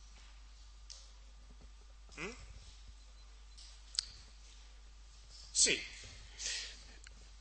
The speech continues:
Quali, inoltre, due limiti guardiamo. Il limite per x che tende a più infinito di f di x, quanto fa?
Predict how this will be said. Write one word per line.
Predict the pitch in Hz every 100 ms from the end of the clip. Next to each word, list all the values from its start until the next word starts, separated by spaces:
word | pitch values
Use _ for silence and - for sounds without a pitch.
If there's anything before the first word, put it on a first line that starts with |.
| - - - - - - - - - - - - -
Quali, | 185 190 190 - - - - - - - - - - - - - - - -
inoltre, | 160 143 131 - 185 240 - - - - - - - - - -
due | - 185
limiti | 175 156 135 127
guardiamo. | 123 123 117 113 110 113 - - - - - - - - - - - -
Il | 147
limite | 180 175 147 - 127
per | 143 139
x | 170 -
che | 151
tende | 156 156 147
a |
più | 160
infinito | 151 - 156 147 127 127 120 - - - - - - - - - - -
di | 135 147
f | 147 143
di | 139 135
x, | - - 254 254 - - -
quanto | - 135 123
fa? | - 82